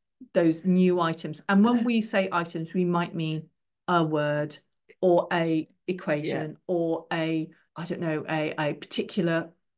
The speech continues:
Speaker 1: process, or, you know, they, they can be very, very small, or a gesture, or, you know, it's items
Speaker 2: Yeah.
Speaker 1: can be really,
Speaker 2: It's a
Speaker 1: really
Speaker 2: very
Speaker 1: small
Speaker 2: loose
Speaker 1: things.
Speaker 2: definition of
Speaker 1: Yeah.
Speaker 2: item, isn't it?
Speaker 1: But my expectation wasn't that they can be held for up to thirty seconds in the, in the short, in the working memory,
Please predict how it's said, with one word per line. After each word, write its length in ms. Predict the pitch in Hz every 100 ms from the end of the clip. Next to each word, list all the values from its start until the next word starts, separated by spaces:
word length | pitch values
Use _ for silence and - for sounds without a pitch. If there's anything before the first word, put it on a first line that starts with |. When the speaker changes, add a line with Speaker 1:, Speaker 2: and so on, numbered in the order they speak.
| _
Speaker 1:
process, 720 | - 190 - - 165 160 -
or, 360 | 202 165 156 156 - -
you 60 |
know, 80 | 220
they, 260 | 196 254 254
they 120 | 320
can 280 | 330 - 330
be 220 | 220 185 -
very, 440 | 220 214 208 202
very 320 | 208 190 190
small, 340 | 185 - 180 156
or 140 | 147 156
a 40 |
gesture, 540 | 175 196 190 - 185
or, 220 | 156 175 175 - -
you 60 |
know, 100 | 214
it's 160 | 190 - -
items 600 | 226 226 - 170 160 -
Speaker 2:
Yeah. 240 | 151 - - _
Speaker 1:
can 260 | - 214 190
be 340 | 180 175 - - - 220
really, 340 | 311 226 170
Speaker 2:
It's 160 | 180 170
a 40 |
Speaker 1:
really 0 |
Speaker 2:
very 180 | 165 151
Speaker 1:
small 100 | 175
Speaker 2:
loose 180 | 151 156
Speaker 1:
things. 120 | 147
Speaker 2:
definition 420 | 147 - 127 160
of 60 | 151
Speaker 1:
Yeah. 60 | 135
Speaker 2:
item, 260 | 123 - 127
isn't 180 | - - _ - _ -
it? 180 | 202 196
Speaker 1:
But 300 | 233 202 - _ _ _ _ -
my 340 | 214 262 277 185
expectation 640 | 185 - - 180 175 175
wasn't 380 | 165 165 170 165
that 200 | 175 -
they 120 | 175
can 140 | 175 185
be 80 |
held 260 | 180 175 170
for 140 | 170 160
up 100 | -
to 60 |
thirty 380 | - 170 165 175
seconds 500 | 170 - 185 165 160
in 120 | 156
the, 240 | 156 139 -
in 220 | 160 151
the 100 | 147
short, 380 | 147 - 139 -
in 180 | 165 156
the 80 | 151
working 400 | 151 147 - 151
memory, 320 | 135 135